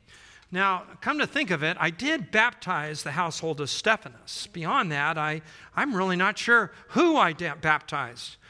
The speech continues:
For Christ did not send me to baptize, but to preach the gospel, not in cleverness of speech, so that the cross of Christ would not be made void. And so he takes that cleverness of speech in verse seventeen. He's gonna carry that on to verse eighteen.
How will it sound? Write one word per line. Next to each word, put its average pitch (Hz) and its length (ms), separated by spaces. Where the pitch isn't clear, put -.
For 180 140
Christ 254 560
did 226 100
not 196 180
send 202 240
me 196 100
to 160 80
baptize, 151 600
but - 200
to - 100
preach - 580
the 220 100
gospel, 143 640
not 147 180
in 160 60
cleverness 175 520
of 151 100
speech, - 720
so 175 220
that 156 140
the 165 60
cross 190 400
of 196 60
Christ 143 360
would 143 100
not 139 160
be 147 100
made 131 240
void. 139 340
And 160 100
so 208 120
he 185 60
takes 233 300
that 196 300
cleverness 196 640
of 165 120
speech - 460
in 175 120
verse 170 220
seventeen. 175 480
He's 156 120
gonna 156 160
carry 175 360
that 160 220
on 156 200
to 151 60
verse 151 300
eighteen. 160 640